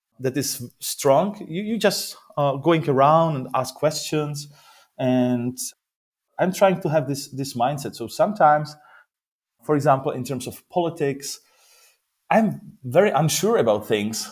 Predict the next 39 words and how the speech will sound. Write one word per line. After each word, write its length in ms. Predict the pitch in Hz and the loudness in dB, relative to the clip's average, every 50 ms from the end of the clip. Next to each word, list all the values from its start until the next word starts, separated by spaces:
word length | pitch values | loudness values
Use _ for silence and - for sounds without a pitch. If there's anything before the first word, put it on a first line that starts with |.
| - | -14
So 360 | - - 135 135 127 123 127 | -8 -2 0 2 4 4 2
sometimes 460 | 123 - 160 170 180 165 147 135 - - | 2 2 0 2 2 2 2 2 2 0
I'm 200 | 139 147 143 143 | 0 0 0 0
sharing 380 | - - 135 151 151 143 147 | 0 0 2 2 2 2 2
my 120 | 143 143 139 | 0 0 0
opinion 440 | 131 127 - 143 147 147 143 143 | 0 0 -2 0 0 2 0 0
on 120 | 143 135 123 | 0 0 -2
social 360 | - 151 143 131 - - 127 | 0 0 -2 -2 -2 -2 -2
media, 220 | 156 170 180 139 | 2 4 4 6
of 240 | 107 107 107 - - | 4 4 2 -2 -10
course, 480 | - - 151 151 139 113 120 131 - - _ _ _ _ _ _ _ _ | -4 0 2 2 2 2 0 -4 -8 -14 _ _ _ _ _ _ _ _
but, 380 | 120 127 131 127 127 - - - - - | -2 -2 0 0 -2 -6 -12 -14 -8 -6
uh, 200 | 135 127 127 123 | -2 -2 -2 -2
sometimes 760 | 127 - - 165 165 170 175 160 156 156 151 143 - - - - _ _ _ _ _ _ _ _ | -2 -4 -4 -4 0 4 4 4 4 4 0 -4 -8 -12 -16 -20 _ _ _ _ _ _ _ _
wh-, 280 | 143 135 143 131 - | -4 -2 0 0 0
when, 420 | 139 143 143 135 139 139 135 135 - - | 2 2 2 2 2 -2 -4 -6 -10 -10
mm, 420 | - 135 135 131 131 127 127 127 127 - - - _ _ _ _ | -8 -6 -4 -4 -2 -2 -4 -4 -6 -10 -14 -20 _ _ _ _
things 480 | 160 147 139 131 - - - - - - _ _ _ _ _ _ _ _ _ _ _ _ _ _ _ _ _ _ _ _ _ | -2 -2 -2 -2 -4 -8 -12 -12 -16 -20 _ _ _ _ _ _ _ _ _ _ _ _ _ _ _ _ _ _ _ _ _
change, 680 | - - - 139 147 180 202 208 208 208 202 - - - - - | -6 -2 0 2 2 2 2 2 0 0 0 -2 -4 -8 -2 2
I'm 220 | 123 127 135 135 131 | 4 4 4 2 0
able 260 | 123 123 123 131 127 127 | -4 -2 -2 -2 -4 -2
to 200 | - 135 131 - | -2 -2 -2 -2
admit 300 | 117 113 113 117 117 120 | -2 -4 -4 -4 -4 -4
that 140 | 117 113 | -4 0
I 120 | 117 120 117 | 0 0 0
was 220 | 117 110 - - | 0 -2 -6 -4
wrong, 400 | 120 117 117 131 143 156 156 - - | -2 0 2 2 0 -2 -6 -8 -8
and 140 | 123 113 113 | -6 -6 -2
I'm 300 | - 120 120 123 127 123 | -2 -2 -2 -2 -4 -2
trying 280 | - - 143 143 139 - | 2 2 4 4 2 0
to 80 | - 139 | -6 -4
do 140 | 120 131 127 | -4 -2 -2
that 220 | 135 127 - - | -2 -4 -2 -2
publicly. 540 | 131 117 120 127 139 139 - 92 69 - - _ _ _ _ _ _ _ _ _ _ _ _ _ _ _ _ _ _ - | -2 0 0 -2 -4 -4 -6 -10 -12 -12 -14 _ _ _ _ _ _ _ _ _ _ _ _ _ _ _ _ _ _ -14
If 160 | 135 - - | -10 -4 2
you 80 | 220 | 4
are 120 | 214 196 - | 4 4 6
asking 460 | 143 156 160 - - - 170 165 160 | 4 4 4 2 -2 -6 -4 -4 -2
me 320 | 160 160 160 160 151 - | -2 -2 -4 -4 -6 -10